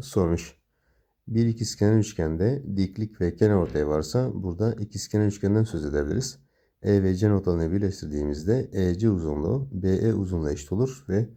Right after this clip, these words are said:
on birim olur. Ardından ikizkenar üçgenin taban açıları eşitliğinden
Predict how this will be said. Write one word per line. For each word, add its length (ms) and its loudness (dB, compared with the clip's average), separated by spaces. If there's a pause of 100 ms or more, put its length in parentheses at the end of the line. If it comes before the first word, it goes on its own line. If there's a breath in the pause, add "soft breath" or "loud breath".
(340 loud breath)
on 260 2
birim 220 -2
olur. 420 -2 (640)
Ardından 680 0
ikizkenar 540 2
üçgenin 500 -2
taban 280 2
açıları 400 -2
eşitliğinden 680 -2